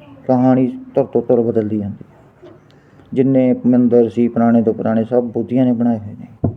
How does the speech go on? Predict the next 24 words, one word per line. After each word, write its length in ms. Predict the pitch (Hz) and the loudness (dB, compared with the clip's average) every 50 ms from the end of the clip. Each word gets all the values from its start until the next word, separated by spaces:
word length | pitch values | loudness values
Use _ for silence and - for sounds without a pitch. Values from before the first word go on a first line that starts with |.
| - - - - - | -10 -16 -10 -4 0
ਇਹਨਾਂ 180 | 135 156 165 | 2 2 4
ਨੇ 120 | 165 165 160 | 4 2 2
ਤਾਂ 380 | 160 156 151 147 139 139 131 | 2 2 0 0 0 -2 -2
ਇਹ 200 | 131 131 135 147 | -2 2 2 2
ਆਏ, 280 | 139 131 123 123 131 127 | 2 2 0 0 0 0
ਉਹਨਾਂ 220 | 127 131 131 131 | 0 0 0 0
ਨੇ 100 | 131 127 | 0 0
ਆਕਰਮਣ 500 | 123 117 - - - 127 120 120 117 117 | -2 -2 -4 -2 0 2 4 4 2 2
ਕੀਤਾ 280 | 120 113 104 - - 120 | 0 -4 -6 -4 -2 -2
ਉੱਥੇ। 280 | 117 113 - 117 113 113 - - - - - - - - - - - - - _ _ _ _ _ _ _ _ - | -2 -4 -4 -6 -8 -8 -10 -18 -20 -20 -20 -20 -20 -20 -20 -20 -20 -20 -20 _ _ _ _ _ _ _ _ -6
ਇੱਥੋਂ 420 | 139 139 - - - 165 151 131 | -6 -6 -4 -2 0 0 0 0
ਤੱਕ 280 | 131 143 131 123 - - - - - | 0 0 0 0 -2 -6 -8 -4 0
ਕਿ 80 | 135 135 | 2 4
ਇਹਦੇ 380 | 139 143 143 143 139 147 143 143 - - - - - - - - - - _ _ - - - - | 6 6 6 6 6 4 2 2 -2 -12 -20 -20 -20 -20 -20 -20 -20 -20 _ _ -20 -12 -8 -6
ਇੱਕ 180 | - - - 135 135 135 131 131 135 131 - - - - | -6 -2 0 2 2 2 2 2 2 0 0 -2 -2 0
ਉਹ 160 | 139 139 143 | 2 4 4
ਅਲੱਗ 240 | 135 123 120 120 135 | 4 2 2 2 0
ਵਿਸ਼ਾ, 280 | 147 139 127 135 131 127 | 0 0 2 2 2 2
ਵੈਸੇ 280 | 123 127 120 123 127 | 2 0 0 0 0
ਮੈਂ 120 | 123 127 127 | 0 2 0
ਉੱਤੇ 280 | 123 123 - - 139 | 0 0 0 0 0
ਵੀ 120 | 135 139 131 | 2 2 0
ਵੀਡੀਓ 280 | 127 127 120 131 139 | 0 0 2 2 2
ਬਣਾਊਂਗਾ। 720 | 131 131 139 131 117 110 110 110 113 110 113 113 110 98 | 2 2 0 0 0 -2 -2 -2 -2 -2 -2 -2 -4 -8